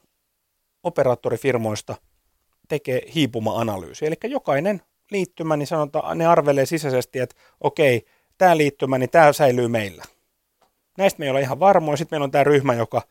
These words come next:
todennäköisesti, että nämä menee jollekin muulle. Niin,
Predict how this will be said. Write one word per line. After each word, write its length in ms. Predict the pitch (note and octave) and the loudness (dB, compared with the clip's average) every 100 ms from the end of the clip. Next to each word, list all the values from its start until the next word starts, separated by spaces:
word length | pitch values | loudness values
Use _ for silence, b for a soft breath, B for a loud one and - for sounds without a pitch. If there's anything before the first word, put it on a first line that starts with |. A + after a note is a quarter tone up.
| _ _ | _ _
todennäköisesti, 540 | D3 C3+ A#2+ A2+ - | 2 4 2 0 -6
että 100 | A#2 B2+ | -6 -4
nämä 100 | A2 | -4
menee 200 | A2+ A2 | -2 0
jollekin 340 | A2 G#2 A2 | -2 -4 -10
muulle. 300 | G2+ D#2+ - - _ _ _ b b b b b b _ | -12 -12 -18 -20 _ _ _ b b b b b b _
Niin, 200 | D#3 D3+ | -8 -8